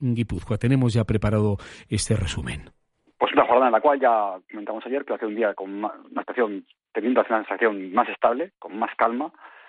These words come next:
Speaker 2: después de, como tú bien acabas de comentar, ayer fue un día con mucha lluvia,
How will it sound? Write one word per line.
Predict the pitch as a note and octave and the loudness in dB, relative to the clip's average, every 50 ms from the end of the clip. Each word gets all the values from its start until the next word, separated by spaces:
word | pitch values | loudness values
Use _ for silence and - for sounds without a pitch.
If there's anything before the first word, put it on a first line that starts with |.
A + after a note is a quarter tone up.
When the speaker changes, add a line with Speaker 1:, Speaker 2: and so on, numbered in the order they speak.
| - _ _ _ | -20 _ _ _
Speaker 2:
después | - - - A2 F#2+ | -18 -4 -4 -2 2
de, | G#2+ G2 F#2+ F#2+ F#2 | 2 2 2 0 -2
como | - F#2+ F#2 | -6 -8 -6
tú | - G#2 | -4 -2
bien | G#2 G2 | -2 -2
acabas | F#2+ - F#2 F#2+ F2+ | -2 -2 -2 -2 -2
de | F#2 | -2
comentar, | G#2 A2+ B2 B2 D#3+ D#3+ E3 - _ _ _ _ - - - - _ _ _ | -2 -2 2 4 4 2 2 0 _ _ _ _ -20 -20 -20 -20 _ _ _
ayer | - F2+ F#2 - | -10 -10 -8 -4
fue | - G2+ | -4 -2
un | F#2 | 2
día | F#2+ G#2 G2+ | 2 2 2
con | - - | 2 -2
mucha | A2 - - A2+ | -2 0 0 0
lluvia, | F2+ F2+ G#2 A2+ B2 - | -2 -2 -2 -2 -2 -4